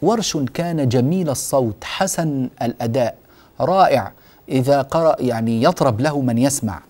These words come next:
يش-، يأخذ بالألباب. في ناس كده سبحان الله. فكان ورش رحمه الله كذلك، وكان يمده طويلا كما ترون، يعني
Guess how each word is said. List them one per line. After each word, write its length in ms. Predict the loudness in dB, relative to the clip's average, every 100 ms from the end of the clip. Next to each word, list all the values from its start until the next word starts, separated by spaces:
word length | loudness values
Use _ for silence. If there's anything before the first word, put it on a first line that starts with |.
| _ _ _ _
يش-، 240 | -2 0
يأخذ 400 | 4 4 4 0
بالألباب. 560 | 2 0 0 0 0 -2 -6
في 160 | -2 0
ناس 240 | 0 0
كده 160 | 0 0
سبحان 340 | -4 -4 -2
الله. 220 | -2 -4 -10 -20 -20 -8
فكان 320 | 0 2 4
ورش 280 | 6 4 4
رحمه 440 | -2 -2 -4 -2
الله 220 | 4 4
كذلك، 640 | 4 2 6 6 4 -6 -14 _ -20 -20 -20 -20 -20 0
وكان 540 | 8 10 10 8 2
يمده 760 | 4 2 0 2 2 2 2 0
طويلا 680 | 0 0 0 2 2 2 0
كما 220 | -2 -2 0
ترون، 380 | 4 4 4
يعني 340 | 0 0 -2